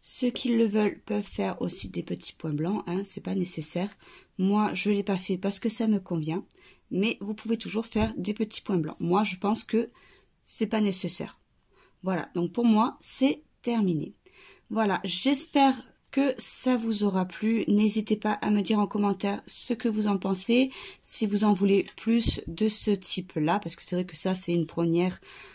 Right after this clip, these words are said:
euh, une boule de neige aussi détaillée, c'est vrai que, euh, on n'en a pas encore fait. Donc si ça vous plaît et que, euh, voilà, vous voulez un thème particulier peut-être,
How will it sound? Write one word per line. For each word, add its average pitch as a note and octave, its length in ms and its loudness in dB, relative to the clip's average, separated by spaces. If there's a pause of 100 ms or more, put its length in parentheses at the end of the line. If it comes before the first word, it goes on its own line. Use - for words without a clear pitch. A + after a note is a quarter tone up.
(320)
euh, D3 240 -4
une F3 120 0
boule E3+ 180 -4
de F#3+ 120 0
neige F#3 420 2
aussi F#3+ 320 -4
détaillée, F3+ 420 0
c'est F3+ 160 -4
vrai E3 140 -4
que, F3 260 -8 (120)
euh, C#3+ 260 -8 (100)
on - 40 -4
n'en D#3+ 120 2
a D#3 80 -2
pas G3+ 140 0
encore G3+ 240 -4
fait. - 200 0 (680)
Donc E3 160 2
si A3 160 0
ça C4 180 6
vous A#3 180 4
plaît A#3 460 4
et F#3+ 160 0
que, G#3 480 2
euh, E3 180 -2
voilà, F3+ 320 0
vous F3 140 -4
voulez D#3+ 160 0
un D#3+ 140 4
thème E3 220 0
particulier D#3+ 540 -6
peut-être, F#3 440 -4